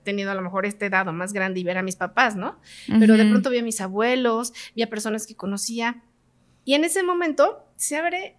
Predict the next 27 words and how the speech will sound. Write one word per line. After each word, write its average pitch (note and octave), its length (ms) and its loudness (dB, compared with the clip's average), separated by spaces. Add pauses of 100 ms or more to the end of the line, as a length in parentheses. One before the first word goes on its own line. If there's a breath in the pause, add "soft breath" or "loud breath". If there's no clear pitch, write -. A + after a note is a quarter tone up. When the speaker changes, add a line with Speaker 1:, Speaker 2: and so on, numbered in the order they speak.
(240)
Speaker 1:
como B3 160 -4
si A#3 120 -4
fuera B3+ 180 -4
una D4+ 120 -2
antesala, G3+ 880 -4
Speaker 2:
Ujú. G3 280 2 (100)
Speaker 1:
era B3+ 200 -2
dorado, G3+ 580 -4 (400)
viene C#4 400 0
un, B3+ 400 -2
un, A3+ 180 -2
este, G3+ 500 -6
un G#3+ 160 -2
hombre, F#3 460 -4 (140)
eh, G#3 120 -12 (200)
lo, B3 260 2
bueno, B3 220 6
lo G3 100 2
que A3 80 -4
yo A3 160 -4
puedo A3 320 -4
inferir G3+ 400 -6
que F#3+ 100 -6
era F#3 120 -4
un F3 100 -8
hombre, E3+ 260 -8
¿no? A3+ 140 -6